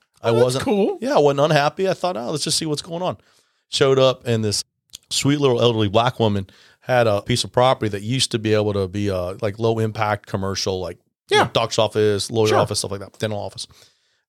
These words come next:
Speaker 1: And when they did some changes, somehow she lost that opportunity. And so she was just simply asking, "Hey, can I go back to what I used to be?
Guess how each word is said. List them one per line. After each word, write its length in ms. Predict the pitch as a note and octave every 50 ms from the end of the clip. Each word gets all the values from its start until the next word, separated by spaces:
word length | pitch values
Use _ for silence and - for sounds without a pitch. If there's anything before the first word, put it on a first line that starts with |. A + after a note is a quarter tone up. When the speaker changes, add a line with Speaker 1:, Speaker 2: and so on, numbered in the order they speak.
| _
Speaker 1:
And 380 | - A#2+ A#2+ A#2 A2+ A2+ A2+ A#2
when 100 | B2+ C3+
they 120 | C3+ B2+
did 180 | A#2 B2+ C3 -
some 140 | - G#2 -
changes, 420 | - D3 D#3+ C#3+ A2+ G#2 G2 G2
somehow 280 | - - A2+ A2 A2+ G#2+
she 160 | - - A#2
lost 320 | G#2 G#2+ G#2+ G#2+ G2 - -
that 200 | G2+ F2+ - - -
opportunity. 600 | A2 G#2+ - - - - C3 A#2 G#2 F#2 G2 F#2+
And 100 | F#2+ F2+
so 120 | - G#2+ -
she 200 | - - F3 A3
was 120 | A#3+ D3
just 120 | A#2 -
simply 240 | - B2 G2+ - G#2+
asking, 220 | G2+ F2+ - G#2+ G#2+
"Hey, 100 | D#3 D#3
can 180 | - - B2
I 100 | B2 B2
go 280 | C3 - D3 B2 C3+ B2+
back 240 | A#2 C3 D#3 D3+ -
to 80 | -
what 100 | A#2+ A#2
I 60 | G#2+
used 260 | G2 G#2+ C#3+ D3 - -
to 40 | G#2
be? 280 | F2 G2 F#2 F#2 F#2